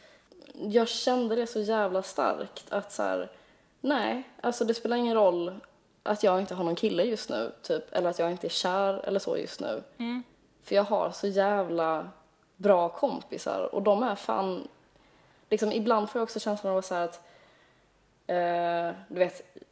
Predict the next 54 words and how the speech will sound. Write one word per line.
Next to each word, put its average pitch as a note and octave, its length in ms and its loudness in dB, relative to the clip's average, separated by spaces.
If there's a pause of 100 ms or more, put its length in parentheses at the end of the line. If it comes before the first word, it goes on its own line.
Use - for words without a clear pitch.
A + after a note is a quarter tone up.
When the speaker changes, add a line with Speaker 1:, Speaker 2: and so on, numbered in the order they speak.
Speaker 1:
eh, - 340 -4 (460)
fan G#3+ 320 2
ett G3+ 140 -4
liv F3+ 460 0
med F3 400 -2
typ A3 200 0
dig F#3 460 2
Speaker 2:
Mm. - 120 0
Speaker 1:
eller F#3 140 2
med F#3 180 0
Vivica - 540 -4
eller F3+ 100 -2
med F#3 200 0
Ebba, E3 260 2
mina F#3 140 4
andra F3 200 0
kompisar, F#3+ 300 -2
det G#3 280 2
är A3 40 4
fan - 320 0
inte B3 140 0
heller G3 320 0
så B3 120 -2
jävla A3+ 400 0
dumt, A3+ 200 0
Speaker 2:
Nej, A#3+ 300 8
Speaker 1:
liksom. A#3+ 280 0 (240)
Speaker 2:
du, A#3 80 -8
när A3 160 0
min G3 240 -4
andra A3+ 240 0
polare A3 280 -4
var G#3 120 -2
här G3 160 -2
uppe, G3+ 180 -8
då F3 80 -12
snackade G#3 440 -6
vi F#3 100 -8
om E3 100 -10
så F3 120 -8
här, D3+ 120 -10 (140)
fan, A#3 360 -4 (420)
tänk A#3+ 340 -6
när F#3 60 -8
man F#3 140 -6
är F#3+ 40 -6
gammal, G3 460 -6
man G#3 140 -4
borde A3 160 -4
typ A3 280 -8
ha G#3 380 -2
ett - 120 -10
så - 80 -4
här D3 120 -2